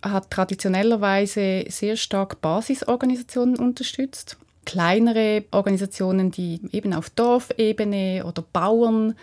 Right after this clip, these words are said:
Bäuerinnen, die sich zusammenschließen, die haben nicht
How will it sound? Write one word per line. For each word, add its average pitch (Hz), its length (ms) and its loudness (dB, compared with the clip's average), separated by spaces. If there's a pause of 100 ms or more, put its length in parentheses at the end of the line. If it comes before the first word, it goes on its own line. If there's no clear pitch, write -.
(100)
Bäuerinnen, 208 920 2
die 196 60 -6
sich 196 200 -8
zusammenschließen, 190 1080 0 (340)
die 214 140 0
haben 202 580 0
nicht - 500 -4